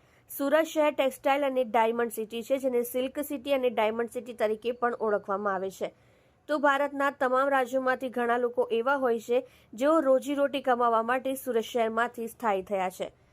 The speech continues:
તેમાંથી એક મહારાષ્ટ્રીયન, ખાસ કરીને ખાનદેશ રાજ્યમાંથી મરાઠી સમાજના છે. સુરત શહેરમાં વર્ષોથી વસવાટ કરતા લોકો મોટી સંખ્યામાં છે. સુરતના વિવિધ વિસ્તારોમાં કાનબાઈ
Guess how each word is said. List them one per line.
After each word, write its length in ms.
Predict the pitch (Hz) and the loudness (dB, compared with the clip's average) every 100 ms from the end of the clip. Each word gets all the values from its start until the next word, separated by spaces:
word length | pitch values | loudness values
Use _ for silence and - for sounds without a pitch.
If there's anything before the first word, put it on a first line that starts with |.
| _ _ _ _ | _ _ _ _
તેમાંથી 460 | 269 285 320 339 - | 0 2 0 -2 -4
એક 200 | 302 285 | -4 0
મહારાષ્ટ્રીયન, 640 | 262 247 240 269 269 302 285 | 0 2 2 0 -2 -2 -2
ખાસ 300 | 269 262 262 | 0 0 0
કરીને 400 | - 262 269 247 | -2 0 0 -4
ખાનદેશ 500 | 247 254 247 247 254 | -2 -2 -2 0 -2
રાજ્યમાંથી 680 | 254 226 226 240 233 247 254 | 0 -2 -2 -2 -2 -2 -6
મરાઠી 460 | 247 233 233 226 233 | 0 0 0 -2 -4
સમાજના 600 | 247 226 226 220 214 214 | -4 -2 0 -2 -2 -4
છે. 220 | - 226 220 - - _ | -2 -6 -6 -20 -20 _
સુરત 320 | - 294 320 | -2 0 2
શહેરમાં 540 | 320 330 302 294 285 277 | 2 2 2 4 2 4
વર્ષોથી 500 | 247 240 285 277 269 | 0 0 -4 -2 -4
વસવાટ 500 | 233 226 - 240 233 | 0 -2 2 0 0
કરતા 340 | 254 220 220 | -2 0 0
લોકો 320 | 220 240 240 233 | 0 -2 0 -2
મોટી 340 | 226 233 240 | 0 -2 -2
સંખ્યામાં 560 | 214 220 185 208 202 196 | -4 -4 -2 -4 -2 -6
છે. 160 | - - _ _ _ _ _ _ _ - | -6 -12 _ _ _ _ _ _ _ -10
સુરતના 500 | 294 302 330 330 330 | 0 2 2 2 0
વિવિધ 320 | 285 277 285 | 0 -4 -6
વિસ્તારોમાં 680 | 254 262 294 269 277 262 262 | -4 -2 2 2 2 0 -2
કાનબાઈ 600 | 262 247 254 254 254 285 | 0 -2 0 0 0 -2